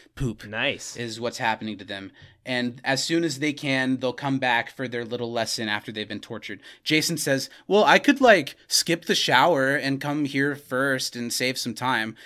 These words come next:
Speaker 1: And
Speaker 2: Mm-hmm.
Speaker 1: Chidi's like, "Please shower after the unicorn poop thing." He's like, "Okay, I don't know why."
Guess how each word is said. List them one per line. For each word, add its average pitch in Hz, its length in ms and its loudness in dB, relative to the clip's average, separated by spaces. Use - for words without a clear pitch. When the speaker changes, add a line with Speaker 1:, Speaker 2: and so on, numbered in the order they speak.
Speaker 1:
And 117 320 0
Speaker 2:
Mm-hmm. - 140 -4
Speaker 1:
Chidi's 120 140 -4
like, 110 160 -8
"Please 170 240 -4
shower 113 380 0
after 107 320 -6
the 107 100 -10
unicorn 104 460 -12
poop 95 240 -18
thing." 98 220 -18
He's 101 100 -18
like, 95 100 -10
"Okay, 143 460 0
I 123 100 2
don't 143 120 -2
know 147 120 0
why." 135 360 0